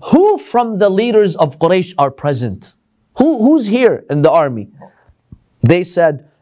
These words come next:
"Utba ibn Rabi'a, Shayba ibn Rabi'a, Abu al-Bukhtari ibn Hisham, Hukaym ibn Huzam, Nawfal ibn Khuwaylid,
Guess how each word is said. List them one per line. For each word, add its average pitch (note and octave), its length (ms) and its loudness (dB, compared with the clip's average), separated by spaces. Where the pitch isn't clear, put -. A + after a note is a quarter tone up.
"Utba D3 500 0
ibn C3 200 -4
Rabi'a, A#2 680 -2
Shayba F3+ 600 0
ibn C#3 220 -2
Rabi'a, A#2 640 -2
Abu E3+ 240 0
al-Bukhtari E3+ 680 -2
ibn C#3+ 180 0
Hisham, C3+ 560 0
Hukaym G#3 500 -2
ibn E3+ 220 0
Huzam, D3+ 580 -2
Nawfal G#3 480 -2
ibn F3+ 220 0
Khuwaylid, D#3+ 600 -2